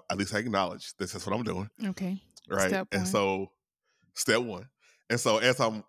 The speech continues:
Speaker 1: as I'm moving around and I am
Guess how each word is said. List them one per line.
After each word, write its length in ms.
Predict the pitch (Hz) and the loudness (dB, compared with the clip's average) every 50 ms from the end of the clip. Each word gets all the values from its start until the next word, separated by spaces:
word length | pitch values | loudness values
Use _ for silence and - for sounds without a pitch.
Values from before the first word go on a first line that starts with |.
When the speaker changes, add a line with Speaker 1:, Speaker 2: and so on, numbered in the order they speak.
| - | 2
Speaker 1:
as 200 | 113 123 127 - | 4 4 4 4
I'm 140 | 139 113 107 | 2 2 2
moving 360 | 107 110 123 131 120 123 120 | 2 2 0 0 0 0 0
around 680 | 110 104 104 104 104 101 98 98 95 95 95 95 - - | 0 2 2 2 2 2 2 2 0 0 -2 -6 -6 -6
and 380 | - 92 92 92 92 95 95 92 - | -4 -4 -2 -2 -2 -4 -6 -6 -6
I 260 | - 92 92 92 92 92 | -4 -2 -2 -2 -2 -2
am 420 | 90 90 90 90 90 90 90 90 | -4 -4 -6 -6 -6 -10 -12 -14